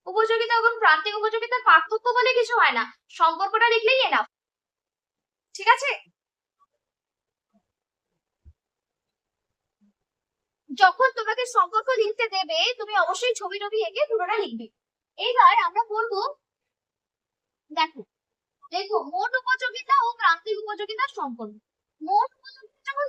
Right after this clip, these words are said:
বাড়ছে, মোট উপযোগিতা কত পর্যন্ত বেড়েছে? চব্বিশ পর্যন্ত বেড়েছে। এইটা, এই পজিশনে প্রান্তিক উপযোগিতা কি আছে?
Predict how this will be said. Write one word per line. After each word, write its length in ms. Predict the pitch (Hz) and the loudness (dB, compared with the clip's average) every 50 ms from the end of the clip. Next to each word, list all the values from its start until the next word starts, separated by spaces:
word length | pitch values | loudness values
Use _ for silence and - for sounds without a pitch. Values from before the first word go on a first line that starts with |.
| 392 311 | 2 4
বাড়ছে, 320 | 254 226 220 233 - - - _ _ _ _ _ _ _ _ _ _ _ _ _ _ _ _ _ _ _ _ _ 698 | 2 2 0 -6 -16 -20 -20 _ _ _ _ _ _ _ _ _ _ _ _ _ _ _ _ _ _ _ _ _ 0
মোট 160 | 762 - 831 - | 0 0 0 0
উপযোগিতা 380 | 508 494 494 508 988 1017 1017 1047 - 480 | -4 -6 -8 -6 -10 -4 -4 4 6 6
কত 140 | 415 - 494 480 | 6 6 2 -6
পর্যন্ত 240 | 480 494 494 523 - - 494 | -8 -8 -8 -10 -12 -8 -6
বেড়েছে? 260 | 508 494 523 523 571 571 - | -4 -4 -4 -6 -8 -10 -10
চব্বিশ 260 | 494 453 381 453 466 480 - | -10 -10 -8 -10 -12 -8 -8
পর্যন্ত 280 | 494 466 466 494 480 523 508 427 | -10 -6 -6 -8 -6 -6 -8 -8
বেড়েছে। 320 | 370 247 220 202 190 - _ _ _ _ _ _ _ 302 _ - 392 415 | -8 -12 -14 -16 -18 -20 _ _ _ _ _ _ _ -20 _ -10 -6 0
এইটা, 300 | 523 587 622 605 554 494 427 - - _ 370 415 | 0 0 0 2 0 -2 -2 -2 -6 _ -6 -6
এই 100 | 466 494 523 571 571 480 | -6 -6 -8 -14 -8 -6
পজিশনে 600 | 480 466 466 466 480 453 480 480 415 381 349 349 370 415 427 _ | -6 -4 -4 -4 -4 -2 -2 -2 -2 -2 -2 -6 -6 -8 -6 _
প্রান্তিক 380 | 403 359 359 392 381 403 480 453 466 | -2 -2 -2 -4 -6 -10 -8 -8 -6
উপযোগিতা 460 | 453 466 466 480 480 480 494 494 494 508 508 | -8 -6 -6 -6 -6 -6 -6 -6 -6 -6 -2
কি 80 | 440 427 466 480 466 | -2 0 2 2 2
আছে? 180 | 480 - 508 | 0 -2 -8